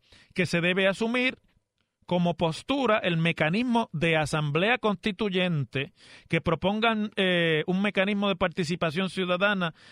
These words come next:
en procesos políticos. El mecanismo de asamblea constituyente es para lo del estatus, que ha sido también un caballo de sombra del Partido Popular por mucho tiempo y nadie define cómo es que va a funcionar,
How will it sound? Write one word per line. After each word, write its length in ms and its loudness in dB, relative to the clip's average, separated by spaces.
en 160 -2
procesos 480 -2
políticos. 800 0
El 100 2
mecanismo 480 0
de 220 2
asamblea 320 0
constituyente 500 0
es 60 -2
para 160 2
lo 120 2
del 120 2
estatus, 360 0
que 120 -2
ha 100 2
sido 380 -2
también 440 0
un 400 0
caballo 420 2
de 80 2
sombra 480 0
del 100 0
Partido 380 0
Popular 400 0
por 160 0
mucho 280 0
tiempo 280 -2
y 40 0
nadie 220 2
define 460 0
cómo 200 0
es 60 -6
que 120 -2
va 80 2
a 20 0
funcionar, 600 0